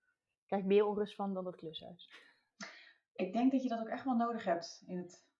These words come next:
Speaker 1: Denk het ook.
Speaker 2: klusproces.
Speaker 1: Dus
Speaker 2: Ja.
Speaker 1: ik denk dat het misschien gewoon een lekker winters, eh, citytripje wordt of zo. Ergens in januari naar een leuke stad. Of, eh, ik ben heel erg fan van Budapest altijd. Dus dat is zo'n stad waar ik gewoon altijd helemaal happy van word. Dus misschien dat ik daar wel, eh, nog even ga opzoeken om even wat andere vibes te hebben dan, eh, stof en, eh,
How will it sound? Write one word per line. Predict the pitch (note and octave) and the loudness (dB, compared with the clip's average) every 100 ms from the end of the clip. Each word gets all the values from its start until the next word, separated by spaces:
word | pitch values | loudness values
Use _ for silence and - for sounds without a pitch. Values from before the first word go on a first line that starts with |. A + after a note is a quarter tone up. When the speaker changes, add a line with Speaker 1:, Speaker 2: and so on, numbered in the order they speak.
| _ _ _ - | _ _ _ 0
Speaker 1:
Denk | G#3+ G#3 | 2 4
het | F#3 | 2
ook. | |
Speaker 2:
klusproces. | E3+ - D#3+ - F3+ E3+ - - | 2 0 -4 0 0 0 -4 -10
Speaker 1:
Dus | - | -4
Speaker 2:
Ja. | F3+ F#3+ | 0 0
Speaker 1:
ik | G3 | 0
denk | A3+ | 2
dat | A3+ | 2
het | G3 | 0
misschien | G#3 A3+ | -4 -2
gewoon | G#3 G3+ | 0 0
een | |
lekker | G3 G3 G3 F#3 | 0 -2 -4 -2
winters, | G3 F#3+ F#3+ F#3 - | -2 -2 -6 -8 -8
eh, | F3+ F3+ F#3 F#3 | -6 -2 -2 -2
citytripje | - F#3+ F3+ - E3+ - F3 | -6 -8 -10 -12 -14 -12 -14
wordt | E3+ - | -14 -14
of | |
zo. | - F3 | -12 -8
Ergens | D#3 F3 F#3 | -8 -10 -14
in | |
januari | F3 F3+ F3 F#3+ | -14 -10 -8 -8
naar | F#3 | -8
een | F3+ | -10
leuke | F3 F3 | -12 -14
stad. | - E3 E3+ - | -14 -14 -14 -18
Of, | - _ - | -20 _ -16
eh, | E3+ E3 E3 E3 E3 | -14 -14 -16 -18 -18
ik | F#3+ | -12
ben | F#3 | -10
heel | F3+ F#3+ | -6 -6
erg | F#3 | -6
fan | G3+ | -6
van | F#3+ F#3 | -4 -4
Budapest | F#3+ G#3+ G#3+ G3+ - | -4 -6 -4 -6 -6
altijd. | F#3+ - F3+ A3+ B3 _ | -12 -10 -10 -10 -12 _
Dus | F#3 F#3 - _ _ _ | -12 -12 -20 _ _ _
dat | F#3 | -12
is | - | -10
zo'n | E3+ | -8
stad | F#3+ F#3 | -8 -6
waar | F3+ | -8
ik | |
gewoon | G3+ - | -6 -6
altijd | - G#3+ F#3+ | -6 -8 -8
helemaal | G3 F#3 | -6 -6
happy | F#3 A3 | -8 -10
van | G#3+ G#3 | -10 -8
word. | G#3+ A3 | -8 -10
Dus | |
misschien | - - F#3+ | -14 -12 -10
dat | F#3 | -10
ik | - | -10
daar | - | -10
wel, | D#3+ D#3 E3 | -10 -10 -10
eh, | E3 F#3 _ _ | -10 -14 _ _
nog | G3 F#3+ | -4 0
even | F#3+ | 0
ga | - | 0
opzoeken | G3 - F#3 F3+ | -2 -2 -4 -2
om | F3+ | -2
even | F#3+ F#3 | -2 -4
wat | F#3 | -4
andere | F#3+ F3+ | -4 -4
vibes | F3 F3 F3+ | 0 0 0
te | - | -8
hebben | E3+ F3 | -8 -4
dan, | E3 E3 | -4 -6
eh, | E3 D#3+ | -10 -10
stof | E3 - F3 E3+ - | -12 -6 -4 -4 -4
en, | E3 E3 E3 | -6 -4 -8
eh, | D#3 | -12